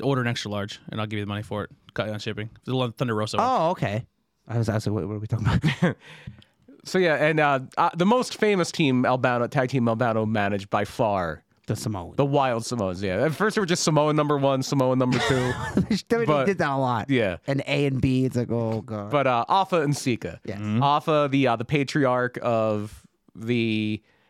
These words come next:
Speaker 3: the biggest branch of the, uh, the Anawati family. Uh, if you know Alpha Junior, obviously, if you know P P W, Alpha Junior is a fixture there.
Speaker 2: Mm-hmm.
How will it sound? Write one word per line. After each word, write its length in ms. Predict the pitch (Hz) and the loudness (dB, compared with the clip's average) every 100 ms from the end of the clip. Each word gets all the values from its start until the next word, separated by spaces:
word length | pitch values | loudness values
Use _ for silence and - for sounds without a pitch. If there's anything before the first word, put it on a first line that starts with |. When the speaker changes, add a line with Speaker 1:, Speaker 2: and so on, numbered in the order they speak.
| - | -6
Speaker 3:
the 80 | 131 | -2
biggest 440 | 131 160 139 123 - | 2 2 2 -2 -8
branch 520 | 135 131 131 113 104 | -8 -2 0 0 0
of 140 | 123 107 | 0 0
the, 220 | 110 107 | 0 0
uh, 200 | 98 92 | 0 -2
the 100 | 92 | -2
Anawati 460 | 101 101 101 98 107 | -4 -2 -2 -4 -6
family. 500 | - 101 101 98 98 | -4 -2 -2 -4 -4
Uh, 160 | 92 87 | -4 -6
if 120 | - | -8
you 80 | 104 | -8
know 140 | 98 | -6
Alpha 260 | 98 120 127 | -2 -2 -2
Junior, 360 | 123 139 131 127 | -2 0 2 2
obviously, 320 | 120 120 127 | 0 0 -2
if 60 | 117 | 0
you 20 | |
know 120 | 117 | -2
P 120 | 127 | -2
P 100 | 120 | -2
W, 260 | 120 120 117 | 0 2 2
Alpha 160 | 104 117 | 0 -2
Junior 300 | 110 113 110 | -2 0 0
is 80 | 104 | -2
a 60 | |
fixture 420 | - 117 - 120 | -6 -6 -4 -2
there. 340 | 110 107 104 104 | 2 2 2 0
Speaker 2:
Mm-hmm. 260 | 113 113 | -4 -10